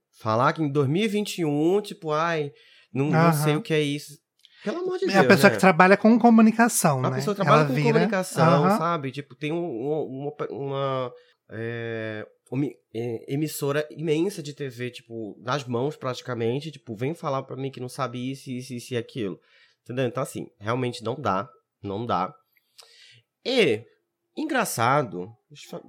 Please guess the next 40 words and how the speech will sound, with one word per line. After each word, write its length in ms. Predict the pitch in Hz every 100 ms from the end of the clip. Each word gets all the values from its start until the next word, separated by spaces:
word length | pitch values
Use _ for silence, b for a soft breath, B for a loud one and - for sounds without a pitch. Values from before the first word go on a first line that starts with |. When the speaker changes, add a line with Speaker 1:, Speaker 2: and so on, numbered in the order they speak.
| _
Speaker 1:
puxar 240 | 147 - 135
aqui 160 | 135
rapidinho, 400 | 120 117 113 120
engraçado 300 | 131 151 135
que 60 | -
vocês 120 | 117
Speaker 2:
Não, 140 | - 113
Speaker 1:
falaram 120 | 208
Speaker 2:
antes 160 | 208 220
de 40 |
você 80 | 226
Speaker 1:
sobre 80 | 214
Speaker 2:
puxar, 260 | 185 202
Speaker 1:
B 40 | 202
B 40 |
B. 40 | 175
Speaker 2:
deixa 220 | 180 196
eu 40 |
só 320 | - 185 190
eu 480 | 233 220 202 160 143 139
falar 400 | - 165 160 156
isso 180 | -
do, 180 | 147 151
do, 320 | 139 143 139 135
do 140 | 151
caso 280 | - 147 131
do 80 | 139
Moise, 440 | 151 175 165 147
tem 140 | -
uma 140 | 165 165
música 340 | 165 170 -
da 100 | 165
Jupe 240 | 143 180 180
do 120 | 160
Bairro, 480 | 139 147 151 139 135
que 120 | -
ela 120 | 151
é 20 |
muito 260 | 151 196 214
boa, 420 | 156 160 156